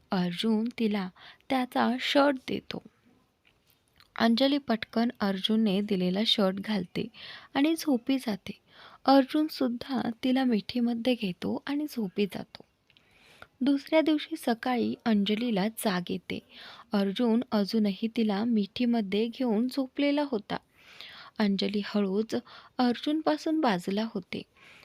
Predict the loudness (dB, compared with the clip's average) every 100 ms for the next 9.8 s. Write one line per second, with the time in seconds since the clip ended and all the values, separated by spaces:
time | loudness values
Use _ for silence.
0 | -20 _ -2 2 2 0 -4 -18 _ 2
1 | 2 2 0 2 2 0 -2 -2 -2 -2
2 | -2 -4 -8 -12 -14 _ _ _ _ -20
3 | _ _ 2 4 2 2 2 0 -2 -2
4 | -4 -6 -6 -4 -4 -2 -2 -2 -2 -2
5 | -4 -4 -8 -10 -12 _ -20 -20 _ 2
6 | 2 2 -2 -10 -20 _ -2 0 2 0
7 | -2 -10 -16 -2 0 2 2 2 2 -2
8 | 0 -2 0 -2 0 0 0 0 0 0
9 | 0 -2 0 0 0 -2 -6 -6